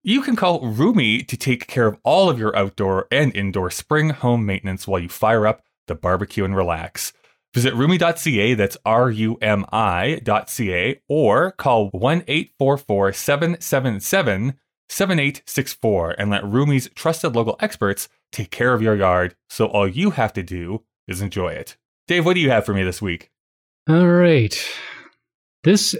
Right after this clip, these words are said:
Speaker 1: episode, wait, do I just, yeah, sure. Our episode this week is brought to you by the Northwest Fest International Documentary Festival, running online. That's, I shouldn't emphasize, but they put in all caps.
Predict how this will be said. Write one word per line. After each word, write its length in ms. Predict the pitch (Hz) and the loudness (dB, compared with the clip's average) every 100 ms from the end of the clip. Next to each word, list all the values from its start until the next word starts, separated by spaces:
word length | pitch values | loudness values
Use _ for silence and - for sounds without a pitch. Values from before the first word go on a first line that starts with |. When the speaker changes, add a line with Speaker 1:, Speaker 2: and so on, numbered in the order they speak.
| - | -2
Speaker 1:
episode, 800 | 180 180 - 151 139 196 170 - _ | 0 2 2 4 6 6 4 -4 _
wait, 220 | 156 117 | 2 4
do 120 | 131 | 4
I 60 | 175 | 4
just, 400 | 196 214 - - | 4 0 0 0
yeah, 200 | 254 220 | 2 2
sure. 380 | - 120 110 95 _ _ | 2 -2 -2 -4 _ _
Our 140 | 127 | 2
episode 340 | 160 160 175 151 | 2 2 2 4
this 240 | 220 - | 4 4
week 280 | 151 220 - - _ _ _ _ | 4 4 0 -10 _ _ _ _
is 140 | 175 156 | 0 2
brought 260 | 185 180 - | 2 2 4
to 100 | 175 | 2
you 60 | |
by 380 | 160 160 165 175 165 | 4 4 4 2 2
the 180 | 135 | 4
Northwest 840 | 147 156 185 202 - 147 180 - - - | 6 6 6 4 2 2 2 2 -6 -2
Fest 380 | 120 127 - - 180 | 0 0 -4 -2 4
International 760 | 190 190 165 131 120 147 131 | 4 4 2 4 2 2 0
Documentary 800 | 117 123 120 - 123 135 - 165 | 0 0 0 0 2 2 2 0
Festival, 520 | 156 214 226 - 123 - _ _ _ _ - | 2 2 0 -4 -10 -12 _ _ _ _ 0
running 300 | 139 147 156 _ | 4 4 2 _
online. 840 | 160 160 160 147 151 196 120 104 107 _ _ _ _ _ | 0 4 6 6 4 4 2 0 -8 _ _ _ _ _
That's, 280 | - 131 - - 170 | -2 -2 -4 -10 -4
I 100 | 120 | -2
shouldn't 260 | 107 123 117 | 0 0 0
emphasize, 380 | 107 - 107 - | -4 -4 -6 -4
but 140 | 131 | 0
they 100 | 151 | 0
put 160 | 147 196 | 4 2
in 80 | |
all 160 | 135 107 | 2 -2
caps. 420 | - 110 107 - | -6 -8 -8 -12